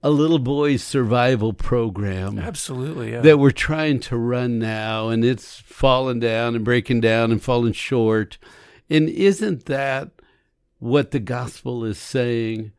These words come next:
Speaker 1: The deepest part of yourself, whatever you're holding, whatever you're hiding,
Speaker 2: Mm-hmm.
Speaker 1: right?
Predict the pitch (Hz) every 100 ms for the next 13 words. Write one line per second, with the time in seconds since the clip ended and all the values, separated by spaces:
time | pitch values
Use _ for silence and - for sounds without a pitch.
0 | _ _ _ _ 135 120 170 190 160 160
1 | - - 135 127 117 101 98 90 - 104
2 | 95 90 - - _ _ _ _ _ _
3 | 131 160 180 175 147 120 127 143 117 107
4 | 101 110 147 175 202 170 127 104 110 120
5 | 117 92 95 92 - _ _ _ _ _
6 | _ _ _ 131 104 131 156 170 - -